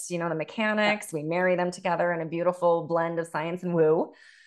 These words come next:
Speaker 2: Yep.
Speaker 1: Um, but we also go into business. You know, how do you run your business back end with flow?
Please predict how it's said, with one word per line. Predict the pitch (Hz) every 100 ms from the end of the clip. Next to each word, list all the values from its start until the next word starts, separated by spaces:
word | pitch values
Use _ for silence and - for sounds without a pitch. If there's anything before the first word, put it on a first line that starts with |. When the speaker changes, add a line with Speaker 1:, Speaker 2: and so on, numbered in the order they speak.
| _ _ -
Speaker 2:
Yep. | 208
Speaker 1:
Um, | 202 202 190 185 190 185 190
but | 226 220
we | 254
also | 220 285 330
go | 285 302
into | 302
business. | 240 330 349 180 131 -
You | 175
know, | 170
how | - 156 180
do |
you | 190 202
run | 202
your | 202
business | 202 202 190
back | 165 170 185
end | 165 160
with | 165 -
flow? | 160 156 143 139